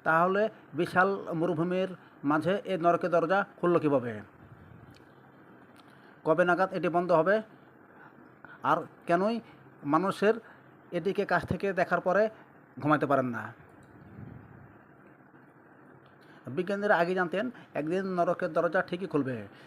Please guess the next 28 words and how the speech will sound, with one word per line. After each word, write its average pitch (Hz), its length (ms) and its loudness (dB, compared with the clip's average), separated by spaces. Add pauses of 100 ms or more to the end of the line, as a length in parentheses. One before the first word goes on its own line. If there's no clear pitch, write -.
(120)
কিন্তু 214 340 -2 (360)
এটা 170 200 0
যে 190 160 0
মরুভূমির 190 520 0
মধ্যে 190 220 -4
দিয়ে 185 160 -2
খুলবে, 196 340 0 (640)
এটা 165 140 0
তারা 175 200 4
বুঝতে 170 240 0
পারেননি। 113 440 -4 (420)
দূর 220 180 2
থেকে 208 400 2 (360)
আপনার 180 340 2
মনে 180 200 2
হবে 180 320 -2 (500)
এটা 185 300 -2 (120)
একটা 170 320 -4
আগ্নেয়গিরি, 127 460 -2 (840)
কিন্তু 226 320 -2 (160)
কাছে 190 560 0
গেলে 196 360 0 (520)
মনে 175 240 2
হবে 190 360 0
এটা 190 300 -2 (260)
আগ্নেয়গিরি 151 420 2
না, 117 260 -2 (320)
বরং 202 380 2